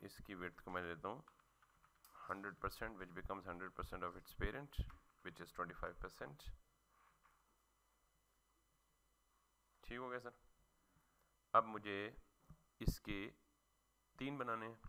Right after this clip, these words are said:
फिर उनको हम एडजस्ट कर सकते हैं, चार, तीन मज़ीद। तो मैं इस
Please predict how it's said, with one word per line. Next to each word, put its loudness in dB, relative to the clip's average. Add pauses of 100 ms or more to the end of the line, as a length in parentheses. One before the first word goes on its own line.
फिर 2
उनको 0
हम 0
एडजस्ट -6
कर -8
सकते -12
हैं, -14
चार, 6 (100)
तीन 0
मज़ीद। -2 (840)
तो -4
मैं 2 (120)
इस -10